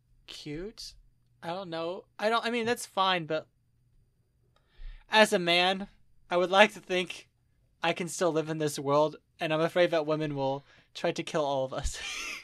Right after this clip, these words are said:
<laughs> 'Cause they scare me, okay? Hence a lot of my personal life choices. <laughs> But yeah, that's that anime, and I'm excited. It's being produced by Studio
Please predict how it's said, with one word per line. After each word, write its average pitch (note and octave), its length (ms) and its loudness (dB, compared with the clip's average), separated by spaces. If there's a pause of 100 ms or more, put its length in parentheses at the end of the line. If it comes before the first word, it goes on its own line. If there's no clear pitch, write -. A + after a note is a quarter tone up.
(180)
<laughs> - 640 -18
'Cause G#3+ 260 0 (500)
they G#3+ 100 0
scare D3+ 340 -8
me, D3 240 -18
okay? F3+ 380 -8 (300)
Hence G#3 300 -6
a F3 80 -4
lot E3+ 220 2
of E3 100 -2
my D#3 160 0
personal D#3 400 -6
life C#3 200 -4
choices. - 680 -10
<laughs> - 0 - (1700)
But E3 260 -2
yeah, E3 140 -2
that's D#3+ 220 -4
that F3+ 180 -4
anime, C#3 260 -8 (160)
and D#3 140 -8
I'm F3+ 80 -6
excited. C#3 480 -8
It's D#3 220 -4
being G3 240 -6
produced D#3 440 -6
by C#3 200 2
Studio D3 680 -4